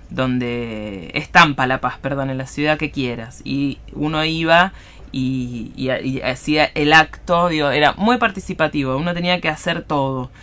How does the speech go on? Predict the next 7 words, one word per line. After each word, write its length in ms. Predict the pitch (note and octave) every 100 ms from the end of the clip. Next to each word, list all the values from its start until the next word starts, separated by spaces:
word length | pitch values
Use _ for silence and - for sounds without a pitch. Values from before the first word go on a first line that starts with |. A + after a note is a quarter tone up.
| - - - -
Em, 720 | E3 E3 D#3+ D#3 D#3 D3+ D3+ D3+ - - - - - - - - - -
las, 640 | F#3 F#3+ F#3+ - - - - -
todas 260 | D4+ D#4
las 140 | B3 -
piezas, 680 | A#3+ B3 B3+ B3 B3 - -
eh, 300 | F3 E3+ E3+
esta, 320 | - A3 A#3